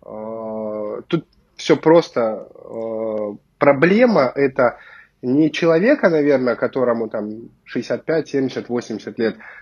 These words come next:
Это проблема избирателей, людей, которые выбирают его. То есть председатель, он не приходит там с вилами, раз, короче, разогнал всех: "Я буду председатель, я царь горы,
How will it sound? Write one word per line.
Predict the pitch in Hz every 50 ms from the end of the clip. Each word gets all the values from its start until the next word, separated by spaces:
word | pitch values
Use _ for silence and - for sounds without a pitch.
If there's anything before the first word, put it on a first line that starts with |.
| - _
Это | - 131 131 175 -
проблема | - - - 127 135 131 135 147 165 170 160 147 127 120 -
избирателей, | 139 120 120 117 131 131 139 143 135 - - 113 110 104
людей, | 107 110 117 131 135 131
которые | - 110 - - 120 117 110
выбирают | 107 117 117 127 135 135 131 117 101 101 98 -
его. | 110 101 101 95
То | - 120
есть | 117 - _ _ _ _ _
председатель, | - 135 131 - 170 160 202 233 285 294 262 180
он | 143 135 135
не | 139
приходит | 139 - 165 160 - 208 220 214 190 135 -
там | - 117 110 104 - - - - _ _
с | - -
вилами, | 156 165 208 226 202 165 151 135 135
раз, | 127 147 165 165 - -
короче, | - 131 127 127 123 - 131
разогнал | 123 123 120 135 131 127 139 156 170 160
всех: | - 139 - -
"Я | 139 135 123
буду | 113 117 117 113 107
председатель, | 101 - 110 107 - - 143 160 165 156 143 131 120
я | 120 127 117
царь | - - 120 117 117
горы, | 120 123 127 156 160 147 -